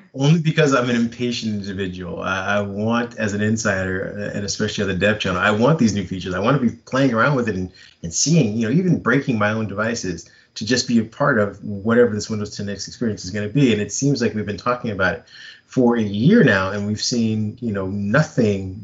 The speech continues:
really materialize. And so while this out-of-box experience rumor and kind of hinting at is, you know, maybe encouraging for those people, uh,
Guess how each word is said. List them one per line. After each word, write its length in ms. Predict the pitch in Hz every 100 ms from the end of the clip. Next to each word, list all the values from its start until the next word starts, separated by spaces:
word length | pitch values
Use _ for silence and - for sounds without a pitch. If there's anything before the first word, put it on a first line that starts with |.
| 98
really 480 | 110 127 117 110 113
materialize. 760 | 110 - 185 156 98 87 87 95
And 160 | 92
so 300 | - 98 95 - - - _ _
while 260 | 120 113 120
this 140 | 117
out-of-box 500 | - 117 110 110 107
experience 880 | 90 - 120 113 117 113 107 - - -
rumor 480 | 104 110 113 113 113
and 120 | 98
kind 140 | 110
of 120 | 101 -
hinting 340 | 117 123 117
at 260 | 120 123 -
is, 440 | 110 104 98 - -
you 60 |
know, 80 | 98
maybe 500 | 104 107 110 117 117
encouraging 440 | 110 - 113 110 113
for 100 | 107
those 180 | 113
people, 420 | - 135 143 139 - - - - -
uh, 180 | 113